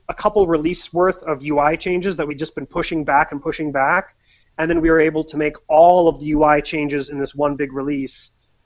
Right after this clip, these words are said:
Um, and I think that, I think that's good, uh, because some, some changes, of course, affect multiple areas.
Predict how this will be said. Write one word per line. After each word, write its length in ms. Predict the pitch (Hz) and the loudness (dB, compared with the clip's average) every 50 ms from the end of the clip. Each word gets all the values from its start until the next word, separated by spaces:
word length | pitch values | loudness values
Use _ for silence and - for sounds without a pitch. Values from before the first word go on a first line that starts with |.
| _ _ _ | _ _ _
Um, 420 | 147 135 139 139 135 135 131 127 127 - | -8 -6 -4 -4 -4 -6 -8 -10 -8 -4
and 100 | 175 196 | -2 -2
I 40 | 196 | -2
think 120 | - 262 240 | -2 -2 -2
that, 120 | 226 220 | -2 -2
I 80 | 202 175 | -4 -2
think 140 | 220 226 202 | 0 0 0
that's 120 | 170 - | 0 -2
good, 360 | - - 160 202 139 - - - _ _ _ _ _ _ _ _ - | -2 -2 0 0 0 0 -2 -8 _ _ _ _ _ _ _ _ -6
uh, 240 | 147 139 135 135 131 | -4 -2 0 -2 -2
because 420 | 135 151 - 175 165 151 143 - | -4 -4 0 2 2 0 0 -2
some, 280 | - 196 175 170 165 - | 0 0 2 2 0 -2
some 220 | - - 170 156 | -2 -2 -2 -2
changes, 540 | 151 - 160 151 147 143 139 135 127 - - _ | -2 -2 -4 -4 -4 -6 -8 -12 -14 -18 -16 _
of 140 | 160 - _ | -14 -14 _
course, 300 | _ 160 147 139 - - | _ -4 -4 -4 -4 -8
affect 360 | 143 - 156 143 135 - - | -8 -4 -2 -2 -2 -4 -6
multiple 400 | 147 147 147 143 - - 147 139 131 | -4 -2 -2 -2 -4 -6 -8 -6 -6
areas. 500 | 139 135 127 120 113 113 120 - - | -6 -8 -8 -8 -10 -12 -16 -20 -20